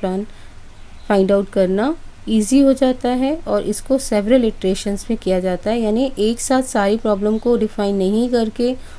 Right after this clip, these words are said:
उनको small small parts में या small modules में divide करके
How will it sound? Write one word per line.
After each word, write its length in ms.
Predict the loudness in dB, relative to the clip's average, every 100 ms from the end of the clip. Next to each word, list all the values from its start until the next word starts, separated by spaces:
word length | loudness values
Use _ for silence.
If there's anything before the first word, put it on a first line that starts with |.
| -4
उनको 220 | -2 0
small 360 | -2 0 2 0
small 420 | 0 0 2 0 -2
parts 420 | 0 0 -2 -4
में 140 | -2 -2
या 60 |
small 340 | -4 -2 -2 0
modules 440 | -2 -2 -2 -2
में 100 | -4
divide 300 | -2 -2 -2
करके 500 | 0 -2 -2 -2 -4